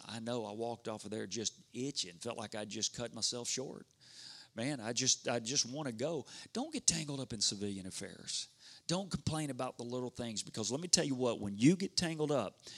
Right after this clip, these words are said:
let me tell you what, guys, I want everybody to look at me. When the men of God get tangled up in civilian affairs,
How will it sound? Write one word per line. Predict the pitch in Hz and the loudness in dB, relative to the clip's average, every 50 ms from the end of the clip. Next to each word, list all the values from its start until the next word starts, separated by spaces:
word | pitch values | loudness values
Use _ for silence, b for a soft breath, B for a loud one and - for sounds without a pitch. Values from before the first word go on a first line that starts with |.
| B B B B B | B B B B B
let | - 117 131 | 0 2 4
me | 175 165 | 4 6
tell | - 175 160 | 6 6 6
you | 151 139 | 6 4
what, | 131 123 117 110 107 | 4 2 2 0 -2
guys, | 110 107 110 110 107 104 | -6 -6 -4 -4 -4 -4
I | 110 | -4
want | 110 117 120 117 | -4 -4 -2 -2
everybody | 117 120 127 123 131 127 127 | 0 0 2 2 2 2 2
to | 120 | 2
look | 120 113 - | 0 0 -2
at | 98 101 | -4 -6
me. | 92 87 - - B B B B B B B B B | -6 -10 -10 -14 B B B B B B B B B
When | 127 123 127 117 | 2 4 4 4
the | 110 101 | 2 0
men | 104 104 113 123 135 143 156 | -2 2 4 4 4 4 4
of | 156 147 139 123 | 2 0 0 2
God | 123 117 113 104 101 98 95 98 - - _ _ _ _ _ _ _ _ _ _ b b b b - | 4 4 4 2 -2 -6 -8 -10 -12 -18 _ _ _ _ _ _ _ _ _ _ b b b b -4
get | 113 113 107 - - | -2 -2 -2 6 6
tangled | - - 127 135 139 143 139 143 135 123 | 8 8 8 4 2 2 2 4 4 6
up | 120 110 104 - 104 | 4 4 2 0 2
in | 95 | 4
civilian | - - 113 95 92 92 110 113 123 123 123 123 123 | 6 6 6 4 2 4 4 4 6 4 2 0 0
affairs, | 120 - - 127 117 123 135 139 139 131 - - - - | 0 2 2 2 2 2 0 -2 0 2 2 2 2 -2